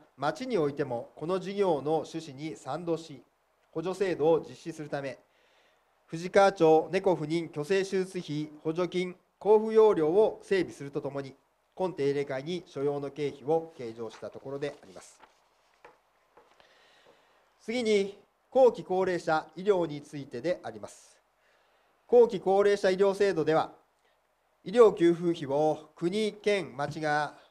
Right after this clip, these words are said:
およそ五割、現代世代の零歳から七十四歳がおよそ四割、被保険者が残りの一割を保険料として賄っております。この保険料率は二年ごとに見直されますが、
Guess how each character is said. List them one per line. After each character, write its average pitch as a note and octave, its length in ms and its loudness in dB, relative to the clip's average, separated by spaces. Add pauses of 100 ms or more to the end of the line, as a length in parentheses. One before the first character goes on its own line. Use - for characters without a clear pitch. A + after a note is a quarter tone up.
お E3 80 -2
よ F#3+ 80 -2
そ F#3+ 340 0
五 F3+ 140 2
割、 G#3 180 2 (760)
現 F#3+ 120 -6
代 G3+ 160 4
世 G3+ 140 0
代 F3+ 160 0
の E3 240 2
零 A3 160 6
歳 F#3+ 220 2
か D#3+ 80 0
ら D#3 100 0
七 E3 240 0
十 F#3+ 140 -4
四 E3+ 220 -2
歳 C#3+ 300 -8
が E3 300 -2
お C#3+ 100 -4
よ D#3 80 -2
そ D#3+ 140 -4
四 E3+ 180 -4
割、 A2+ 160 -4 (800)
被 A#3 200 -2
保 E3+ 100 -4
険 G#3 200 6
者 D#3+ 160 -2
が E3 200 0
残 C#3 280 -2
り F3 60 -4
の F3+ 120 0
一 E3 180 -6
割 E3 220 2
を D3+ 260 -2
保 - 120 -20
険 F#3 220 -4
料 F#3 200 -2
と F3+ 120 -8
し E3 100 -12
て - 540 -2
賄 B2+ 260 -12
っ B2 100 -14
て - 60 -12
お B2 60 -8
り A2+ 60 -16
ま G#2 100 -14
す。 - 240 -20 (1000)
こ G3+ 120 -6
の A3+ 100 4
保 C4 80 -4
険 A3+ 220 2
料 A3+ 160 6
率 E3 200 -4
は E3+ 220 4
二 D3 120 -10
年 G3+ 200 -2
ご G#3+ 100 2
と G3+ 100 2
に F3+ 260 -2
見 B2+ 100 -12
直 C3 180 -6
さ C#3 140 -8
れ C#3 60 -6
ま C#3+ 100 -6
す B2+ 100 -14
が、 A#2+ 240 -8